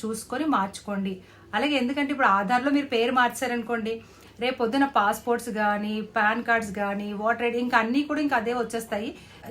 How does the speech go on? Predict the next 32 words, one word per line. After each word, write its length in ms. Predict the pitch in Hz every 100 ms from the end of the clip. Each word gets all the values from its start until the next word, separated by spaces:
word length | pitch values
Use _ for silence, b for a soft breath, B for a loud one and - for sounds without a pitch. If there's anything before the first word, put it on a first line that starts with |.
| 247
ఇక 120 | 262
రేపు 220 | 254 247
పొద్దున 280 | 233 220 285
అన్నీ 300 | 226 220 254 240
పాస్‌పోర్ట్ 480 | 208 214 - 226 220 214
కానీ, 260 | 208 208
పాస్‌పోర్ట్ 520 | 214 214 220 - 226 202
కానీ, 280 | 208 208
పాన్ 320 | 208 220 220 220
కార్డ్ 180 | 220 202
కానీ, 160 | 208 214
డ్రైవింగ్ 400 | 220 226 240 226
లైసెన్స్ 300 | 220 220 196
కానీ, 140 | 220 220
ఓటర్ 160 | 226
ఐడీ 420 | 226 226 - - 269
ఇంకా 140 | 262
అన్నీ 180 | 226 247
అవే 300 | 277 208 233 254
పేరుతో 240 | 254 240 254
వచ్చేస్తాయేమో 680 | 226 240 - 240 233 233
అని 140 | 240 208
అనుకుంటే 400 | 196 233 220 285 - B B B 233
మీకు 240 | 269 294 277
అవకాశం 400 | 214 220 262 277
లేదండి. 360 | 254 226 214 214
ఎందుకంటే 460 | 208 233 247 233 302 B B B B -
మీరు 300 | 214 254 277 285 269 214
ఓటర్ 300 | 202 214 240
ఐడీ 140 | 247 262
చేయించుకోవాలంటే 520 | 233 233 - 247 254
ఈ 100 | 285